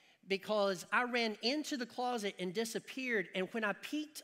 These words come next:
up, right outside the door was one of my cousins guarding that door. There was another cousin guarding the stairs that came up from the fellowship hall and the other two entrances. They had surrounded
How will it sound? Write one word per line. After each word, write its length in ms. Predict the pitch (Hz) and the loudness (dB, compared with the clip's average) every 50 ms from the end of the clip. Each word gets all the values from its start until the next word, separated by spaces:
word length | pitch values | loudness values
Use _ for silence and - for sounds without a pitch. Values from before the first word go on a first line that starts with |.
| - | -4
up, 500 | - 262 294 262 190 165 160 160 - - - - | -2 0 2 2 2 2 0 -2 -6 -12 -12 -6
right 300 | 170 190 226 247 277 294 | -2 0 0 2 2 0
outside 400 | 294 254 - - 262 247 226 202 | -2 -2 -2 -2 -2 -2 0 0
the 80 | 196 | -2
door 260 | 180 180 208 220 214 208 | 0 0 0 0 0 0
was 160 | 196 170 143 | -2 -4 -4
one 200 | 170 196 214 220 | -4 -2 -2 -2
of 60 | 214 | 0
my 100 | 190 170 | 0 -2
cousins 540 | - - - 226 220 214 196 185 170 151 135 | -2 -4 -4 -4 -4 -4 -2 -4 -4 -4 -4
guarding 420 | - 185 196 208 202 190 180 165 | -4 -2 -2 0 0 0 -2 -2
that 280 | 156 190 214 226 214 170 | 0 0 0 0 -2 -4
door. 380 | 143 147 127 127 123 131 160 - _ _ _ _ _ - - - - - - - - - | -6 -6 -6 -6 -8 -10 -12 -14 _ _ _ _ _ -20 -20 -20 -20 -20 -20 -20 -4 0
There 80 | 190 208 | 0 2
was 140 | 214 190 | 2 2
another 500 | 202 202 202 214 262 285 269 233 214 185 - - - | 0 0 2 2 2 4 4 4 2 2 -2 -8 -4
cousin 400 | - 214 202 190 165 185 180 170 | 0 2 2 2 2 0 0 0
guarding 360 | 165 185 190 196 185 185 185 | 0 2 2 2 2 2 0
the 80 | 165 165 | 0 -2
stairs 440 | - - - 220 220 226 214 190 170 | -4 -4 -2 -2 0 2 0 0 0
that 120 | 180 - | -2 -6
came 220 | - - 190 180 175 - | -4 -2 -2 -2 0 0
up 180 | 214 226 220 | 0 0 0
from 120 | - 208 196 | -2 -2 -2
the 80 | 180 | -2
fellowship 500 | - - 220 220 226 214 220 196 170 - | 0 0 0 0 0 -2 -4 -6 -6 -6
hall 280 | - 165 156 151 156 151 - | -4 -2 -2 0 -2 -2 -2
and 120 | 180 175 | -2 -2
the 140 | 175 175 185 | -2 -2 0
other 200 | 196 196 208 226 | 0 0 0 0
two 240 | 208 - - 208 190 - | -2 -6 -8 -10 -8 -6
entrances. 680 | 220 254 240 - - - - - 156 135 131 131 135 | -6 -6 -6 -8 -12 -14 -12 -12 -10 -10 -10 -8 -6
They 140 | 185 202 196 | -6 -4 -4
had 180 | 190 196 165 | -4 -4 -4
surrounded 680 | - - 190 165 156 185 202 226 233 226 185 160 151 151 | -4 -4 -4 -2 -2 -2 -2 -2 -2 -2 -4 -4 -6 -6